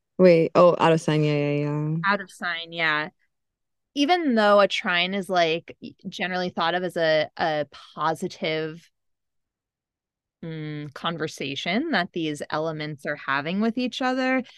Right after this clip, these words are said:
Speaker 2: it, with a Chiron, it could still be, especially with a Chiron and moon, moon being the emotions, Chiron being our wounds,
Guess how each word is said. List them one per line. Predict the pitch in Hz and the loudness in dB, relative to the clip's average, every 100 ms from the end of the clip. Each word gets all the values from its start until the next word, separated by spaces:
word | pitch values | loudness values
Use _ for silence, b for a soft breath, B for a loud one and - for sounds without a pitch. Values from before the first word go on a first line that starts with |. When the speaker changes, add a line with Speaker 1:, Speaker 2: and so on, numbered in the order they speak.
| b - | b 2
Speaker 2:
it, | 247 247 247 254 | 6 6 6 6
with | 240 | 4
a | 254 | 4
Chiron, | - - 226 226 247 262 262 269 277 277 | -4 -6 0 0 0 0 2 2 2 0
it | - 226 | -2 -2
could | - 220 | -2 -4
still | - - - 220 220 220 220 165 - | -6 -12 0 2 4 2 0 -4 -6
be, | 196 202 - | -2 0 -2
especially | - 226 226 226 | 0 -2 0 -2
with | 202 | -2
a | |
Chiron | - 185 185 180 | -6 -4 -2 -2
and | 175 165 170 | -4 -6 -4
moon, | 180 180 202 196 | -4 -2 -2 -4
moon | 175 170 | -4 -8
being | 160 165 | -8 -8
the | 151 | -8
emotions, | 156 233 311 302 311 277 262 | -4 0 0 0 -2 -2 -2
Chiron | 254 175 160 151 | -4 -8 -6 -6
being | 156 151 | -8 -6
our | 147 | -6
wounds, | 165 240 254 247 240 247 | -4 0 2 2 2 0